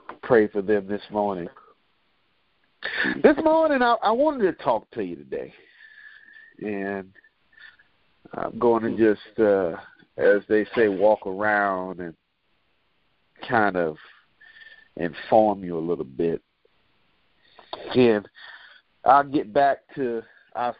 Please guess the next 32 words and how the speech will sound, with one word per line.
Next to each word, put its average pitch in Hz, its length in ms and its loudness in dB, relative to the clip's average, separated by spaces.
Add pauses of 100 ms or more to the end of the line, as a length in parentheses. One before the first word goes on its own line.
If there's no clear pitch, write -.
subject 127 380 -4
matter 123 380 0
more 127 340 0
in 110 320 -6
detail. 110 720 0
I, 107 180 2 (800)
I, - 320 -4
I 113 40 0
didn't 120 300 4
want 123 300 0
to 113 140 -2
really 107 600 2 (1040)
dig 139 380 2
into 120 460 0
it - 120 -6
today 98 380 0
because 104 400 -2
we 117 140 -2
don't 110 200 -2
have 113 380 2 (180)
time. 110 380 0
I 104 80 -4
ain't 107 120 -6
got 110 160 4
an 107 60 6
hour 110 420 2 (880)
to 101 100 -8
really 110 340 2
do 113 220 2
it 92 160 0
justice. 110 560 -2 (1500)
So 98 320 4